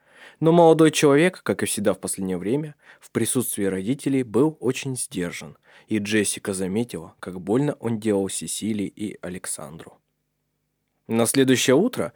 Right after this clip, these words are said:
одиннадцатое июля тысяча шестьсот пятьдесят первого года, они поехали в Копенгаген. Танкред решил сопровождать Джессику до дома Ульфильтов. Он молчал, а глаза его с тоской смотрели на Джессику.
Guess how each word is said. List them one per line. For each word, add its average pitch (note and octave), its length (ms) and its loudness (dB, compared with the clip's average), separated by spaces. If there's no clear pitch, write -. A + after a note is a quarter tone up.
одиннадцатое C3 560 4
июля A2 400 2
тысяча A2 340 -2
шестьсот - 400 -6
пятьдесят G#2 320 -6
первого F#2 340 -4
года, F#2+ 320 -4
они A3 240 4
поехали F#3 400 6
в - 80 -2
Копенгаген. B2 760 -2
Танкред A2 560 2
решил G#2+ 420 -2
сопровождать G2 680 -2
Джессику F#2 600 -4
до B2+ 180 0
дома G#2+ 420 2
Ульфильтов. - 840 -8
Он G#3+ 140 4
молчал, A#2+ 640 2
а G#2 140 -2
глаза G2+ 440 2
его D3+ 140 4
с C#3+ 80 -6
тоской A#2 440 0
смотрели G2 480 -2
на G2 140 -4
Джессику. F#2 640 -10